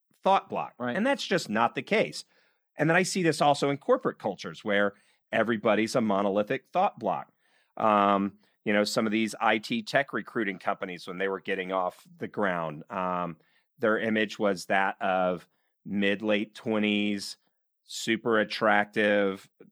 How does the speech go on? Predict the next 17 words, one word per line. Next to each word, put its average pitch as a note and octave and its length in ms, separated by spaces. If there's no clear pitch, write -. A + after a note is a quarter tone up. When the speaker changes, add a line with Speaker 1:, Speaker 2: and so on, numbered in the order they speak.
Speaker 1:
dresses G#2+ 560
on F#2+ 240
point. A2+ 560
They F#2+ 100
couldn't C3 380
drive A2 380
too B2+ 240
good C#3+ 160
of C#3+ 100
a C#3 60
vehicle, D3+ 500
but A#2+ 160
I G#2+ 60
knew G#2 160
some A#2+ 240
of B2 80
these, B2+ 320